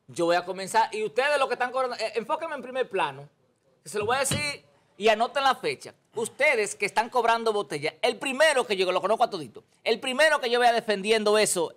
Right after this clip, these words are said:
en una red social, prepárense que lo voy a publicar. Porque la nómina es pública y lo tenemos a todos ustedes.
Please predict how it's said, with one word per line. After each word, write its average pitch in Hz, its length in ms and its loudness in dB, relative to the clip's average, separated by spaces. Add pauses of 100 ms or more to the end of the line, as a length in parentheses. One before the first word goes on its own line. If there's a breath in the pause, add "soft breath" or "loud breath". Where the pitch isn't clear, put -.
en 190 140 0
una 220 120 4
red 220 100 0
social, 240 380 0 (240)
prepárense 202 460 0
que 175 80 -6
lo 160 40 -2
voy 175 100 2
a 175 60 0
publicar. 147 440 -10 (1120)
Porque 143 180 -10
la 151 80 -2
nómina 196 300 -4
es 196 140 -6 (180)
pública 220 760 -2
y 160 40 -2
lo 160 140 -2
tenemos 180 440 -4
a - 60 -14
todos 240 320 2
ustedes. 131 520 -8